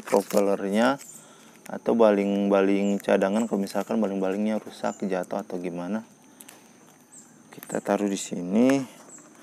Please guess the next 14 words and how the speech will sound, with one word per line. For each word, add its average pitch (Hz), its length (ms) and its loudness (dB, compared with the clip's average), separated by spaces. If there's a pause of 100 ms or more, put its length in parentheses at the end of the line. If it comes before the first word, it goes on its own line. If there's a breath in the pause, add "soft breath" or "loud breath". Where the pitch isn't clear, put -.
(380 loud breath)
Nah, 92 480 4 (1120 loud breath)
ini, 139 520 6
eh, 135 1160 8
U 131 160 4
S 131 240 4
B-nya 143 320 4
nih, 131 160 2
sahabat 113 280 2
kreatif, 117 360 2
ada 117 160 6
beberapa. 117 640 2 (1040 loud breath)
Kayak 110 160 4
ini, 139 480 2
eh, 113 1500 4